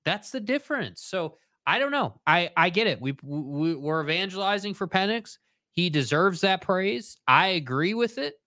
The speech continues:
But I, I wanna understand, A, how Michigan is gonna run with Washington outside. I'm a little concerned about that.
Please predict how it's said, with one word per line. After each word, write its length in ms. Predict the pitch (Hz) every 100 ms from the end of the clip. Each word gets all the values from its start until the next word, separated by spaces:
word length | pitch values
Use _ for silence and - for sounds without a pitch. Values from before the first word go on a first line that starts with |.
| _ _ _ _ -
But 320 | 143 180 165 _ _ -
I, 140 | 160 - _
I 600 | 147 160 185 214 226 226 - _ _ -
wanna 420 | 147 156 175 208
understand, 840 | 202 208 214 - 190 135 127 175 - _ _ _ _ _ -
A, 460 | 175 208 180 175 156
how 240 | - 180
Michigan 800 | 190 190 190 196 185 185 175 170 165 _ _ -
is 200 | 156 143
gonna 200 | 160 131
run 360 | 123 156 185
with 160 | 185 165
Washington 580 | 147 147 - 139 135 123
outside. 580 | 127 - 104 98 120 143 127
I'm 240 | 123 127
a 80 | 131
little 260 | 117 131 175
concerned 460 | 202 175 156 127
about 260 | 107 98 95
that. 320 | 104 160